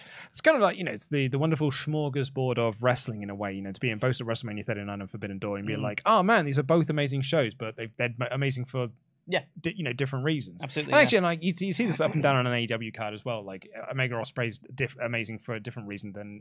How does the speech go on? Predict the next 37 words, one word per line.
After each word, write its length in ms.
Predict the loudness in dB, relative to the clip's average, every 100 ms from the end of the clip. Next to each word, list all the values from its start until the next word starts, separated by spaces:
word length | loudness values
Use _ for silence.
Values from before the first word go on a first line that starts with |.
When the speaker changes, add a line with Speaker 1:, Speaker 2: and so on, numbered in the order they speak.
| -16
Speaker 1:
Okada 300 | -16 -14 -6
Danielson 420 | -4 -4 -8 -6
Speaker 2:
Mm-hmm. 140 | -4 -4
Speaker 1:
is, 120 | -4
or 240 | -4 -6 -8 -20 -20
for 260 | -16 -8 -4
my 240 | -2 -4
money, 220 | -4 -2
that 260 | 0 -2 -2
the 140 | -6 -6 _
four-way 600 | 0 0 -2 -4 -4 -8 -10
match 440 | -10 -10 -10 -10 -10
was, 200 | -12 -10
you 60 | -10
know, 80 | -12
it 40 |
was, 160 | -14 -14
it 60 | -10
was 120 | -10
also 340 | -6 -4 -2 -2
amazing, 340 | -2 -2 -2
Speaker 2:
Yeah. 180 | 0 2
Speaker 1:
but 60 |
for 40 | 2
very 200 | 0 0
different 320 | -4 -8 -8
reasons. 360 | -6 -6 -10 -20 -20 -20 -8 2
And 280 | 4 4 0 0
one 220 | 6 8
of 60 | 10
the 60 |
things 160 | 8 8
that 320 | 6 6 4
Lee, 580 | 2 2 2 2 0 -4 -2
uh, 280 | 0 2 0
Liam 380 | 2 2 2 -2
Orwell 420 | -2 -2 0 -2